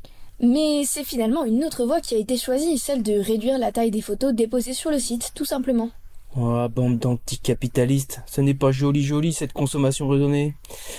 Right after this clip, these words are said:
Speaker 2: Mais revenons à nos ovins de Bourgogne. Comment allons-nous communiquer quand tu seras en Angleterre ibérique ? D'abord, euh, je t'en prie, on évite les vocaux, hein. Il semble que c'est une pratique hyper développée. Instagram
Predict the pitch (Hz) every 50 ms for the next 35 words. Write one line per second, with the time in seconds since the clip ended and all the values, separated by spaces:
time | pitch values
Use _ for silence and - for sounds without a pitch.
0 | - - - 160 160 160 160 165 156 185 202 190 196 233 240 233 - 170 170 175
1 | 175 170 170 160 175 190 180 196 208 202 175 175 160 160 165 165 170 165 165 139
2 | 117 120 131 - - - - - 262 285 302 277 - - 208 220 226 240 233 202
3 | 180 160 - - 233 220 214 202 190 175 165 - - 220 277 311 - 254 240 -
4 | 202 - - 233 220 208 202 185 180 180 175 - 214 208 208 180 180 180 175 180
5 | 185 185 - - - - - - - - - - - - - - - - - -
6 | - 127 123 131 151 190 233 302 349 330 320 - - - 160 160 160 156 151 147
7 | 147 147 151 147 143 - 160 151 143 - - 226 247 - - 160 151 160 165 185
8 | 214 185 175 170 160 156 143 - 127 120 117 120 151 170 - - - - - -
9 | - 160 165 - - - 233 220 196 185 - - 185 175 - - 190 - 185 170
10 | - - 190 175 - 196 - - - 233 - 262 226 202 190 170 160 156 139 -
11 | 139 135 135 - - - - - 156 180 - - - 185 170 160 147 151 143 131
12 | 117